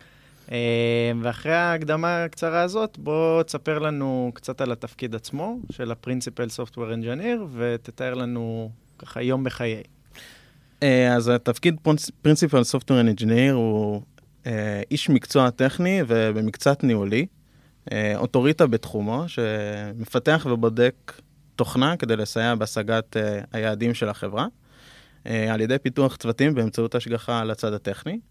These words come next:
Speaker 1: מהמם.
Speaker 2: אה, מתן הכשרות, שיפור ה-dev velocity, שיפור, אה, developer experience, שזה חוויית הפיתוח, אה, עצמה,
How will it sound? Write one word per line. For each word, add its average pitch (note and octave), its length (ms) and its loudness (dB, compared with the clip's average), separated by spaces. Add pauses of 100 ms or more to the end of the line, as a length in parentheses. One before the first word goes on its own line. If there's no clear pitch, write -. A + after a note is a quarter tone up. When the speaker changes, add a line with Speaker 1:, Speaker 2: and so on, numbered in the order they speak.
(100)
Speaker 1:
מהמם. C#3+ 240 -6 (200)
Speaker 2:
אה, A#2+ 40 -4 (540)
מתן A#2 360 2
הכשרות, B2 680 0
שיפור A#2+ 460 -2
ה-dev G#2+ 340 2
velocity, B2 540 -2
שיפור, A#2 540 -2
אה, A2 40 -4 (480)
developer G#2+ 500 2
experience, D3 540 0
שזה G#2 420 -4
חוויית G#2+ 340 0
הפיתוח, A2 580 -2
אה, G2+ 160 -6
עצמה, D3 380 0